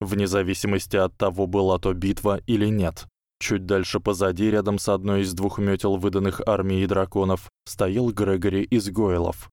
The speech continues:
Хоть Гойлы и не служили Малфоем столь же долго, как Крэбы, но их служение было не менее безупречно. По левую руку сегодня стоял Дин Томас из Гриффиндора,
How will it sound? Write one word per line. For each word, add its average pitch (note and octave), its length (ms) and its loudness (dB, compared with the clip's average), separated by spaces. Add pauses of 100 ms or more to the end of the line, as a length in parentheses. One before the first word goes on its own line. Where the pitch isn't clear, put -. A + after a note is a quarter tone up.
(140)
Хоть F2+ 280 -2
Гойлы F#2+ 440 2
и - 20 0
не F#2+ 120 0
служили G2 460 0
Малфоем G2+ 540 0
столь G#2 260 0
же G#2 160 -2
долго, G2+ 380 0
как G2+ 240 -2
Крэбы, G2+ 440 2 (180)
но G2+ 160 2
их B2 160 0
служение G#2+ 600 2
было G#2 260 2
не G2+ 200 0
менее F#2 400 2
безупречно. F#2 880 -2 (380)
По F#2+ 120 2
левую F#2+ 420 2
руку G#2 300 0
сегодня A#2 440 -2
стоял G2 480 0
Дин F#2 300 -2
Томас G2 400 -2
из G#2+ 180 0
Гриффиндора, G2+ 800 0